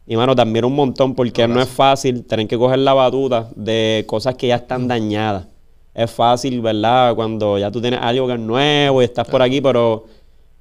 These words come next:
Speaker 1: tener que hacer el trabajo que tú estás haciendo hoy y pelear en contra de la marea y llegar hasta donde está, pues, es admirable y,
Speaker 2: Sí, gracias,
Speaker 1: y,
Speaker 2: mano.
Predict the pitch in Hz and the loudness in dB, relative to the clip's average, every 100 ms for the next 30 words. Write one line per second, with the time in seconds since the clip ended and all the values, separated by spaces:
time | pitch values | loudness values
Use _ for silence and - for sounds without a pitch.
0 | _ - 127 120 120 143 143 151 151 - | _ -2 0 0 0 -2 0 -2 -2 0
1 | 147 151 143 143 147 151 143 139 147 143 | 2 2 -2 -4 -4 -4 -2 -4 -4 -2
2 | 143 131 139 127 117 117 - 117 117 117 | 0 0 2 2 -2 -4 -6 -4 -2 -2
3 | 113 110 107 - 113 110 113 127 127 139 | 0 -2 -4 -2 0 0 0 -2 -4 -4
4 | 123 135 135 135 131 135 123 110 113 117 | -2 0 0 -2 0 0 0 0 -2 -4
5 | 135 139 131 143 135 123 113 107 117 117 | -6 -4 -4 -4 -4 -4 -4 -4 -2 0
6 | 113 123 127 117 107 98 117 101 110 107 | 2 2 2 2 0 -2 -6 -6 -2 0
7 | 104 104 101 98 92 - | 0 0 -2 -2 -4 -10